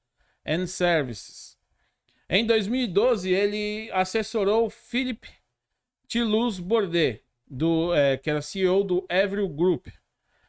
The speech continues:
No período em que foi sócio-gerente do banco, em, até dois mil e doze, Macron indicou ter ganho dois milhões de euros. Vejam só,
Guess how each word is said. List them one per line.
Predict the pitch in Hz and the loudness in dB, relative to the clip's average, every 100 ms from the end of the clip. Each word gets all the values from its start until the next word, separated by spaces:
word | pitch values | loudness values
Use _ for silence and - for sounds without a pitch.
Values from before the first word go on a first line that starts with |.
| _ _ _ - | _ _ _ -4
No | 185 247 | -2 2
período | 247 226 262 254 | 2 2 0 -2
em | |
que | 226 233 | 0 -2
foi | - 214 202 | 0 2 2
sócio-gerente | 196 220 247 247 202 190 185 170 | 2 2 0 0 0 2 0 -2
do | 165 151 | -4 0
banco, | 143 214 202 117 117 - | 2 0 -2 -12 -14 -12
em, | 147 - | -8 -4
até | 147 180 | 0 2
dois | 196 175 | 2 2
mil | 170 | 0
e | 165 | 0
doze, | 151 214 165 | 2 2 0
Macron | 160 180 185 196 226 | 0 0 0 0 0
indicou | 233 196 202 202 208 | 0 -2 -2 0 2
ter | 208 185 | 2 0
ganho | 170 165 156 | 0 -2 -4
dois | 139 202 262 226 | 0 2 2 -2
milhões | 233 196 180 165 139 | -4 -4 -2 -4 -6
de | 165 | -2
euros. | 156 143 165 233 - _ _ _ _ _ | 0 2 0 -4 -12 _ _ _ _ _
Vejam | 127 151 302 | -8 -6 -4
só, | - 139 92 | -2 -2 -4